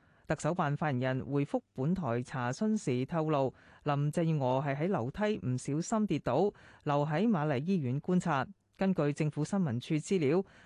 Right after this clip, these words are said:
林鄭月娥尋日先後出席三場公開活動。尋日朝早佢出席二零二一粵港澳大灣區高峰論壇，佢致辭時話：過往有包括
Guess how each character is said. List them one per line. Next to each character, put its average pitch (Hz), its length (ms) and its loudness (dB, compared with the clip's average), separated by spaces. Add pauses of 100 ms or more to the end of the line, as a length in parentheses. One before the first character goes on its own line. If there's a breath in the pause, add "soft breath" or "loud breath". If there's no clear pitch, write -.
林 165 220 2
鄭 214 120 2
月 196 180 4
娥 143 160 2
尋 143 240 -4
日 151 40 0
先 247 280 0
後 160 260 2
出 208 140 -6
席 185 160 -2
三 208 460 -2
場 120 280 -2
公 180 160 0
開 180 140 0
活 151 120 0
動。 139 280 0 (320 loud breath)
尋 139 160 -2
日 139 60 -2
朝 214 240 0
早 151 240 2
佢 156 180 0
出 196 180 -4
席 - 120 -2
二 - 600 0
零 139 260 0
二 - 0 -
一 175 280 2 (380)
粵 147 40 0 (120)
港 156 300 0
澳 160 200 2
大 139 180 -2
灣 196 340 0
區 196 360 0
高 185 200 0
峰 185 260 2
論 131 220 2
壇， 117 280 -4 (320 soft breath)
佢 151 240 2
致 165 200 0
辭 127 180 -2
時 131 220 -2
話： 151 260 2 (220 soft breath)
過 233 120 2
往 202 280 6
有 170 320 2
包 240 180 0
括 180 240 2